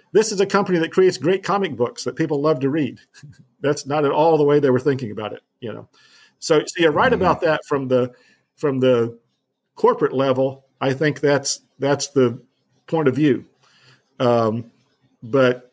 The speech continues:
Speaker 1: I think down in the trenches, the people who are writing and drawing and editing the comics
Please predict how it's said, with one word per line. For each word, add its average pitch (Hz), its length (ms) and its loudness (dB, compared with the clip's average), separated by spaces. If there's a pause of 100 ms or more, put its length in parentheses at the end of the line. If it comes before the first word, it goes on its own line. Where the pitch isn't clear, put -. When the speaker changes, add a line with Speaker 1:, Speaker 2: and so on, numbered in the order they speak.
(140)
Speaker 1:
I 135 80 0
think 196 220 0
down 190 180 4
in 175 80 2
the 135 80 4
trenches, 131 680 -2
the 127 80 -4
people 160 260 0
who 143 60 2
are 123 100 4
writing 147 380 2
and 120 80 0
drawing 139 440 2
and 127 140 -2
editing 139 320 0
the 110 80 -4
comics - 560 -6